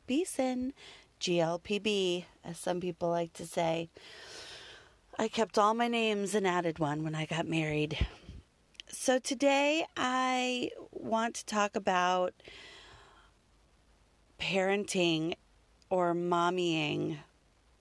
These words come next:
or mom guilt or mean mommy syndrome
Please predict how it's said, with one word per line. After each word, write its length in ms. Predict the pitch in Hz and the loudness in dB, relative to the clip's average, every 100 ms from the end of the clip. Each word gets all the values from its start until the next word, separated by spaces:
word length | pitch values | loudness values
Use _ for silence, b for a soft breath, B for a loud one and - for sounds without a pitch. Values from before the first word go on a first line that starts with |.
| _ - | _ 0
or 600 | 175 175 170 160 156 160 | 2 4 2 2 0 0
mom 380 | 165 165 165 170 | 2 2 2 2
guilt 680 | 160 143 143 - - - - B B B B B B B B _ | 2 2 0 -6 -10 -10 -14 B B B B B B B B _
or 240 | 175 170 165 | 0 2 2
mean 380 | 180 185 180 | 0 0 2
mommy 420 | 170 151 147 147 147 | 2 2 2 -2 -2
syndrome 800 | - 151 143 139 131 127 147 | -2 0 2 2 2 0 -4